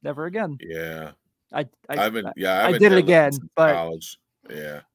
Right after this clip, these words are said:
Speaker 1: Yeah.
Speaker 2: I, I don't deadlift.
Speaker 1: I'm an
Speaker 2: I
Speaker 1: idiot.
Speaker 2: stay
Speaker 1: I don't
Speaker 2: away
Speaker 1: know
Speaker 2: from
Speaker 1: any
Speaker 2: that.
Speaker 1: better. So
Speaker 2: <laughs>
Speaker 1: yeah, that's typical Tim. Um,
Speaker 2: <laughs>
Speaker 1: all right, let's look ahead to what we got this week in the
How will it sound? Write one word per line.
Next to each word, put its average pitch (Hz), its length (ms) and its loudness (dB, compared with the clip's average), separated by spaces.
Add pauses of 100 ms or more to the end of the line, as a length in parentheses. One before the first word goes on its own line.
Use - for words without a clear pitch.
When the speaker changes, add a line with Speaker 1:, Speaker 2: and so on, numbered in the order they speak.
Speaker 1:
Yeah. 139 220 -10 (260)
Speaker 2:
I, 95 220 -4 (120)
I 92 100 -4
don't 98 220 -6
deadlift. 73 680 -10 (600)
Speaker 1:
I'm 139 160 -6
an 135 60 -6
Speaker 2:
I 131 40 -4
Speaker 1:
idiot. 131 200 -8
Speaker 2:
stay 131 160 -10
Speaker 1:
I - 20 -6
don't - 100 -6
Speaker 2:
away 135 60 -8
Speaker 1:
know 135 60 -6
Speaker 2:
from 135 60 -6
Speaker 1:
any 139 80 -6
Speaker 2:
that. 135 60 -10
Speaker 1:
better. 143 320 -6 (200)
So 147 380 -8
Speaker 2:
<laughs> - 2250 -12
Speaker 1:
yeah, 85 160 -20 (200)
that's 147 220 -10 (260)
typical 143 300 -8
Tim. 131 360 -8 (580)
Um, 143 380 2 (120)
Speaker 2:
<laughs> - 120 -20
Speaker 1:
all - 80 -10 (840)
right, 226 160 -4
let's 214 200 -10
look 339 120 -6
ahead 269 180 2
to 208 80 2
what 165 120 2
we 147 80 -4
got 127 200 -2
this - 240 -14
week - 240 -14
in 80 120 -14
the - 260 -14